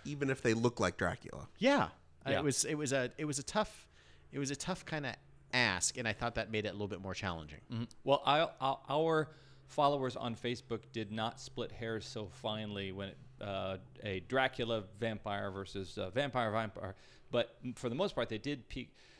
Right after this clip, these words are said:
Speaker 3: pick ones that had the cape, that had the widow's peak, that had the, the thing that might not have been, um, actually Count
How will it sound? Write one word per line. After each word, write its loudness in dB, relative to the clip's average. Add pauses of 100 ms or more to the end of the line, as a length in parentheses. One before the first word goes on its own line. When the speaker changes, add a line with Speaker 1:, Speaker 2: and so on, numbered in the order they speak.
(160)
Speaker 3:
pick 4 (140)
ones -2
that -2
had -4
the -12
cape, -2 (520)
that -2
had -2
the -4
widow's -2
peak, -4 (200)
that -2
had 0
the, -4 (120)
the -2 (240)
thing -6
that -8
might -6
not -2
have -12
been, -2 (480)
um, -6
actually -4
Count -8